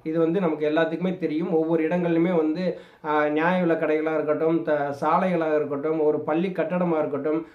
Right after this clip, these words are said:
ஒரு கல்லூரிகளுக்கான ஒரு கட்டடங்களாகட்டும், மக்கள் தேவைகளை, மக்கள், ஆஹ்,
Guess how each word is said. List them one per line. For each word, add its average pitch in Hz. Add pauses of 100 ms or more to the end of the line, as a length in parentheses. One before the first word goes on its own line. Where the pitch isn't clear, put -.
(100)
ஒரு 156 (100)
கல்லூரிகளுக்கான 175
ஒரு 147 (300)
கட்டடங்களாகட்டும், 156
மக்கள் 170
தேவைகளை, 190 (120)
மக்கள், 214 (560)
ஆஹ், 151